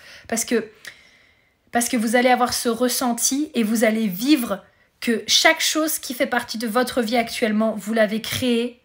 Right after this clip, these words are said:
et que vous avez pris la responsabilité de, de,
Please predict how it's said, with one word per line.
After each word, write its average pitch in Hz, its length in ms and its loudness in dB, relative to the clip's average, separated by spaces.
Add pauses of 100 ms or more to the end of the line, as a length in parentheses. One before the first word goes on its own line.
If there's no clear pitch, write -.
(360)
et 233 80 0
que 247 100 0
vous 226 160 2
avez 233 160 2
pris 285 200 -2
la 277 120 4
responsabilité 240 1080 0 (320)
de, 214 500 2
de, 226 220 -4